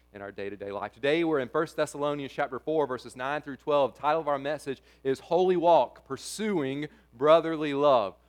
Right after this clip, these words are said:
Holy Walk, Pursuing Brotherly Love. Now, if I gave you, uh,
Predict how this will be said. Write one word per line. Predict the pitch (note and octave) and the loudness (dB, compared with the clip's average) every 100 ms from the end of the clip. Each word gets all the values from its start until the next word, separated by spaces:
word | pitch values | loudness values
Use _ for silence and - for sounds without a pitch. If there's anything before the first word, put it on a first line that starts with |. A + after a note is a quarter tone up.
| _ | _
Holy | - F3+ F#3 E3+ | -2 0 0 2
Walk, | D#3 A#2+ - - | 4 2 -2 -14
Pursuing | C3 - F#3+ F#3+ C#3 B2+ C3 _ _ | -14 -12 -6 -4 -2 -6 -12 _ _
Brotherly | A#2 D3 D3 C#3 B2+ | 0 2 2 -2 -6
Love. | A#2 A#2+ G#2 F#2 _ _ _ _ _ _ _ _ _ _ _ _ _ - | -2 0 0 -4 _ _ _ _ _ _ _ _ _ _ _ _ _ -8
Now, | C3 | 0
if | |
I | D#3 | 2
gave | F3+ G#3 F#3 | 2 0 -2
you, | F3+ E3+ D#3+ C#3 D3 | -6 -6 -4 -4 -2
uh, | D3 C#3+ C#3 C3+ | 2 4 6 4